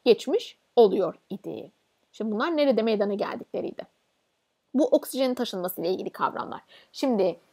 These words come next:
bir de karbondioksitin taşınması ile ilgili kavramlar vardı.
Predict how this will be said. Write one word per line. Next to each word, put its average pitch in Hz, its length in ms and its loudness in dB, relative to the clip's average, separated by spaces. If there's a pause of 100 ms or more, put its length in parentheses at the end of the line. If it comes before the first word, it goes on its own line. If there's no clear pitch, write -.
bir 226 80 2
de 311 160 4
karbondioksitin 247 840 2
taşınması 208 480 -4
ile 196 80 -4
ilgili - 240 -6
kavramlar 185 560 -6
vardı. 160 360 -6